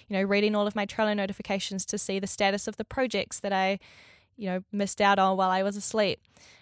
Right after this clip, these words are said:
Uh, so the first two hours of my day are usually, like, just playing catch up on whatever happened the day before. And then I, I just get stuck into whatever project I need to do that day.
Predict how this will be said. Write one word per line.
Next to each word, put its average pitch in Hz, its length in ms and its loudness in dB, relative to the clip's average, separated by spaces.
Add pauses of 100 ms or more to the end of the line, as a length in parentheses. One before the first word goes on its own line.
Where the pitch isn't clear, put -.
(140)
Uh, 170 400 0
so - 140 0
the 233 80 2
first 269 320 4
two 254 380 0
hours 202 260 2
of 214 80 -4
my 202 140 0
day 202 260 2
are 196 40 2
usually, 208 540 0
like, 196 280 -2
just - 180 -4
playing 196 460 -2
catch - 320 -2
up 311 200 0
on 233 140 -2
whatever 202 300 0
happened 196 360 -4
the 196 60 -4
day 190 160 -2
before. 202 520 -2 (540)
And 214 240 2
then 208 400 2
I, 190 460 0 (100)
I 196 120 0
just - 380 -8 (260)
get 190 160 -2
stuck - 360 -2
into 196 320 -2
whatever 196 300 -2
project - 500 -4
I 196 60 -4
need 190 200 -6
to 202 60 -12
do 185 140 -6
that - 200 -6
day. - 320 -6